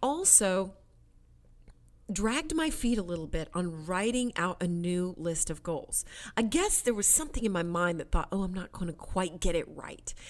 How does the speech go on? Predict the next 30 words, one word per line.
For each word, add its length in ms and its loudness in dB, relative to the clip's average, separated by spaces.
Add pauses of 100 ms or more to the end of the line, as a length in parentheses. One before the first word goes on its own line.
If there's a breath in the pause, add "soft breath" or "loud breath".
(200 loud breath)
And 200 -4
even 240 -2
in 80 2
her 80 0
book, 240 -2
she 140 -4
says, 380 2 (360 soft breath)
"Don't 180 2
worry 80 4
about 220 6
getting 180 4
it 80 2
right. 300 -2 (180)
Sometimes 560 0 (100)
our 80 2
perfectionist 600 0
tendencies 500 -2
can 160 -4
make 160 -2
us 160 2
wanna 320 -4 (220 soft breath)
drag 240 2
our 100 -4
feet 240 -2
on 140 -2
it." 100 -10
And 80 -10
I 60 -4
was 140 -6
like, 180 -6